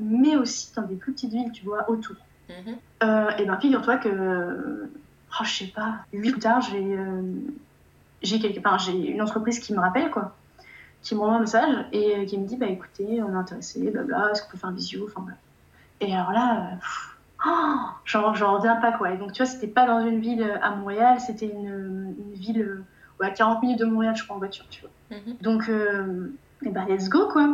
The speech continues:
Speaker 1: Donc, euh, du coup, je fais l'entretien, ça se passe super bien, et cetera. Et donc, après, je dis au mec, « Bah, écoute, en tout cas, euh, on s'est bien marré, hein, ça, y a pas de problème. » <laughs> Voilà, ce que je me suis dit, c'est comme le premier, on s'est bien marré, espérons que cette fois-ci, ça fonctionne.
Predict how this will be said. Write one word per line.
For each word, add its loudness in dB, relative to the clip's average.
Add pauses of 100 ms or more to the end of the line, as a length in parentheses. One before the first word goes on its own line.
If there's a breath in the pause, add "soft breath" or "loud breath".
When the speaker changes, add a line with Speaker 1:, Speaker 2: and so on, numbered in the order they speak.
Speaker 1:
Donc, 2
euh, 4
du 2
coup, 4
je 4
fais 2
l'entretien, 4
ça -2
se -6
passe -2
super 0
bien, 2
et -2
cetera. 0 (760 soft breath)
Et 4
donc, 2
après, 4
je 4
dis 2
au -2
mec, « 2
Bah, -2
écoute, -6
en -2
tout -10
cas, 2 (160)
euh, -14 (160)
on -14
s'est -2
bien 2
marré, 4
hein, -6
ça, -4
y -2
a -6
pas 0
de -4
problème. » 2 (500)
<laughs> 0
Voilà, 4
ce 0
que -4
je 6
me 6
suis -2
dit, 2
c'est 2
comme 8
le 8
premier, 6
on 6
s'est 2
bien 4
marré, 6
espérons 0
que -2
cette -4
fois-ci, -2
ça -4
fonctionne. -4